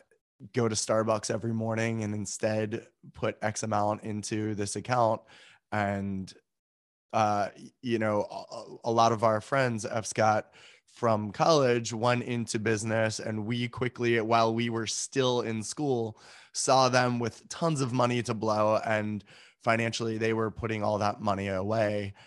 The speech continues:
and they're doing pretty well for themselves at this point. Um, but, you know, you and I were still scraping by and, um, you know, hitting up the A T M and paying for it later.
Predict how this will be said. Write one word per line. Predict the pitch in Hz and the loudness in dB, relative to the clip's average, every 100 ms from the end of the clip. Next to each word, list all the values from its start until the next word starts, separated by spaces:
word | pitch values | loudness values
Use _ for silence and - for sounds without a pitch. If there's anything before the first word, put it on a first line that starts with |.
| _ - | _ -8
and | 98 98 98 98 - | -4 -2 -4 -8 -8
they're | 110 113 | -2 -2
doing | 117 107 | 0 -2
pretty | 101 113 | -4 -4
well | 107 107 113 | 0 2 0
for | - | -4
themselves | 101 95 - 107 101 87 | -8 -8 -4 -6 -6 -10
at | - | -10
this | 120 - | -8 -8
point. | - 95 98 92 _ - - - | -8 -8 -8 -10 _ -20 -20 -8
Um, | 98 95 92 98 - | -4 -4 -4 -10 -10
but, | 95 110 107 - _ | 0 2 2 -2 _
you | 127 | -2
know, | 110 107 - | -2 -2 -6
you | 135 123 | 0 2
and | 120 | 6
I | 113 113 | 6 6
were | 113 | 4
still | - 120 113 113 73 | -2 -2 -2 -4 -6
scraping | - - 123 127 123 127 123 120 | -6 -4 0 2 2 2 2 2
by | 117 113 117 120 117 117 | 4 4 4 4 2 0
and, | 110 110 110 110 104 - - - - _ | 0 0 -2 -4 -8 -10 -20 -20 -20 _
um, | 104 101 101 101 101 98 - | -2 0 0 -2 -6 -10 -6
you | 117 | -2
know, | 107 104 | 0 0
hitting | 123 127 | -2 0
up | 113 | -2
the | 120 113 | 0 2
A | 113 | 2
T | 110 120 117 | 0 2 4
M | 117 117 | 4 2
and | 120 113 104 101 | 0 -2 -2 -2
paying | 117 113 110 | -2 -2 -2
for | 110 107 | -2 -2
it | 104 | -4
later. | 113 120 107 90 | -4 -4 -4 -12